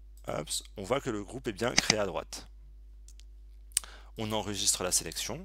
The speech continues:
Donc là, l'outil travail. Ça, c'est l'onglet de journal, c'est-à-dire c'est là où il y a tous les messages d'information ou d'erreur. Donc là, ça s'est bien passé. On revient à l'étape de sélection.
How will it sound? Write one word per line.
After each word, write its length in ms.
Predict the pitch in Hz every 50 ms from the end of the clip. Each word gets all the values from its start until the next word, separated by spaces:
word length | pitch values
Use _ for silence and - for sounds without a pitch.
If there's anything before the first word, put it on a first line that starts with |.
| 196 -
Donc 140 | - - -
là, 80 | 92 92
l'outil 220 | 92 90 - -
travail. 540 | - - - 82 80 82 87 107 127 139 131 - - - - - - - -
Ça, 160 | - - 113 113
c'est 140 | - -
l'onglet 560 | 107 107 104 104 101 110 117 123 127 120 120 120
de 160 | - 107 101
journal, 340 | - - 110 98 92 82 85
c'est-à-dire 340 | - - 95 90 90 85
c'est 120 | - - 90
là 100 | 98 101
où 40 | 101
il 40 |
y 40 | 92
a 40 | 82
tous 140 | - - 95
les 80 | 87
messages 380 | 87 87 82 - - 95 90 -
d'information 580 | 92 82 - 87 87 87 82 - - 98 95 92
ou 40 |
d'erreur. 440 | 90 82 80 - - - - - - - - - - - - - - - - - - - - - - - - - - - - - - -
Donc 140 | - -
là, 80 | 87 87
ça 100 | - 87
s'est 100 | - -
bien 140 | 78 80 73
passé. 560 | 76 78 - - 85 92 113 165 - - - - - - - - - - -
On 80 | 123
revient 260 | 98 110 113 95 107
à 60 | 107 104
l'étape 180 | 98 - 92
de 80 | 90 87
sélection. 720 | - - 82 85 82 - - - 113 139 165 185 - -